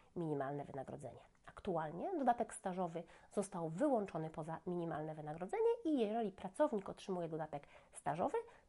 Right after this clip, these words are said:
to jego podstawa wynagrodzenia musi być równa co najmniej minimalnemu wynagrodzeniu, jeśli innych składników płacowych, typu na przykład premia czy jakieś dodatki, które włączane są do płacy,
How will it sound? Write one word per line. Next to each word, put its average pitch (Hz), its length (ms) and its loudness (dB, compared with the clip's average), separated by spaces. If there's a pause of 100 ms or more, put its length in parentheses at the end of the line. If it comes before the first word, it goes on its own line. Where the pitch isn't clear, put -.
to 214 180 6
jego 240 520 4 (460)
podstawa 214 540 4
wynagrodzenia 330 680 2 (320)
musi 226 320 4
być 180 320 -4 (600)
równa 262 500 6
co - 160 2
najmniej 185 520 2 (260)
minimalnemu 180 560 2
wynagrodzeniu, 240 540 4
jeśli - 340 0
innych 294 260 8
składników 175 480 -4
płacowych, 269 600 0 (240)
typu - 240 0
na 170 120 -2
przykład - 360 -8
premia 269 360 4
czy - 120 -2
jakieś 170 220 -2
dodatki, 208 440 -2
które 180 280 -4 (300)
włączane 190 580 4
są 170 320 -2 (300)
do 190 140 0
płacy, 185 420 2